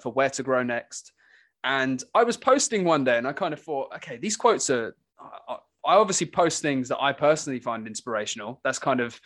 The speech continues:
how I'm the gatekeeper of that. I wouldn't post things that I don't think are actually very helpful at all. But then I also thought, like, there's, there's, I've seen a lot of instances of people recently that have,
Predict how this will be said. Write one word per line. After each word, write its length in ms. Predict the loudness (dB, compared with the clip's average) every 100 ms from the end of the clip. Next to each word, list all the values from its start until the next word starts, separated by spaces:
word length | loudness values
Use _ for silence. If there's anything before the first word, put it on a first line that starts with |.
| -6
how 200 | 0 4
I'm 140 | 4 2
the 80 |
gatekeeper 640 | 2 2 2 -4 -10 -10 -12
of 120 | -10
that. 200 | -8 -8 -10 _ _ -10
I 40 |
wouldn't 240 | -6 -6 -2
post 240 | -2 0
things 240 | -6 -6 -4
that 100 | -4
I 60 |
don't 300 | -2 -4 -4
think 200 | -8 -4
are 100 | -2
actually 300 | -2 -2 -4
very 180 | -2 -2
helpful 320 | -2 -4 -10
at 140 | -8 -6
all. 280 | -6 -8 -18 -20 -6
But 80 | 0
then 100 | 4
I 120 | 6
also 260 | 6 4
thought, 220 | 2 4 4
like, 140 | 4
there's, 260 | 4 2 2
there's, 340 | 0 0 -4
I've 100 | -10
seen 240 | -4 -2 2
a 60 |
lot 160 | 6 6
of 80 | 6
instances 520 | 0 -6 -8 -8 -8
of 80 | -2
people 300 | -2 0 2
recently 560 | 2 2 -2 -4 -8 -2
that 180 | 0
have, 200 | 2 0